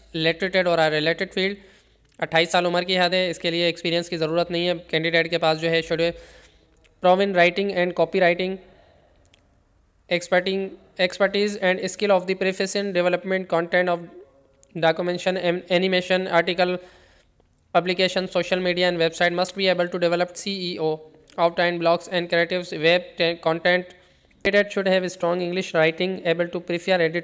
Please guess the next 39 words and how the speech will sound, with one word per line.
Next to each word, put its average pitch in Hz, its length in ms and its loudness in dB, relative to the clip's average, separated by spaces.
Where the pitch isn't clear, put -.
to 170 60 -6
polish 175 260 -2
and 175 220 0
error 185 160 6
free। 147 240 -2
वैकेंसी 185 320 2
की 202 60 0
तादाद 185 300 6
एक 190 160 4
है। 196 80 4
नंबर, 190 520 2
आखिरी 185 260 4
वैकेंसी 196 360 0
जो 190 80 2
है 190 120 6
इसके 185 160 -2
अंदर 185 220 2
स्टोर 180 240 2
इंचार्ज 175 360 2
की 196 140 -4
है, 190 160 4
ऑफिस 170 300 0
असिस्टेंट 190 420 -6
के। 190 140 -2
इसके 185 340 -8
लिए 175 120 -2
तालीमी 170 320 -2
काबिलियत 175 340 -2
होनी 175 140 -4
चाहिए, 175 280 -2
बैचलर 160 400 -2
in 147 60 -4
arts, 175 360 0
science, 190 360 2
business 196 380 -2
administration 185 720 -4
और 180 120 0
सोशल 175 360 -4
स्टडीज, 143 460 -6